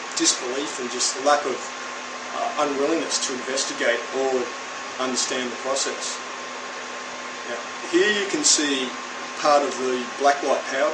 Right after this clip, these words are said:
process called R T plasma, formed with a low field at low temperatures, uh,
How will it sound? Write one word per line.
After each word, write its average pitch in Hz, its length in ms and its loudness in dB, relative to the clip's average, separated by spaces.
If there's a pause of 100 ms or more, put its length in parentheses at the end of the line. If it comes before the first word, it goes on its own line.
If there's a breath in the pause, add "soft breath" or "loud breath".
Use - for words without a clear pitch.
process - 640 -2 (600)
called 131 180 2 (160)
R 143 220 8
T 131 340 0
plasma, 131 380 2 (920)
formed 156 380 4
with 135 120 -2
a 123 220 2 (160)
low 156 160 8
field 117 480 0 (880)
at 147 180 8
low 135 200 4
temperatures, 131 840 -2
uh, - 0 -